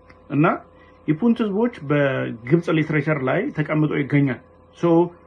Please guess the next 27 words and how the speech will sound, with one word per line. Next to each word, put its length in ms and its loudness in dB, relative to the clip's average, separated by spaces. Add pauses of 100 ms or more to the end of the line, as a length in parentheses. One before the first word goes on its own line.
(100)
እነዚህ 340 0
ሰዎች 360 -2 (480)
የት 200 4
አካባቢ 340 0
ነው 120 4
የሚገኙት 540 0
የሚል 280 -4
ብዙ 220 2 (180)
መላምት 420 4
አለ። 180 -10 (360)
የታሪክ 560 -4
ምሁራኖች 500 -2
ምናምን 260 -4
ነገር 220 -2
ዲስከስ 340 -4
ያደርጉታል 500 -12 (640)
እና 180 0
ግማሾቹ 500 2
ሊቢያ 300 4
ነው 120 2
የሚሉ 220 -4
አሉ፣ 240 -2
ግማሾቹ 500 -4
ሱዳን 320 -6
ነው 100 -4
የሚሉ 220 -2
አሉ፣ 180 -10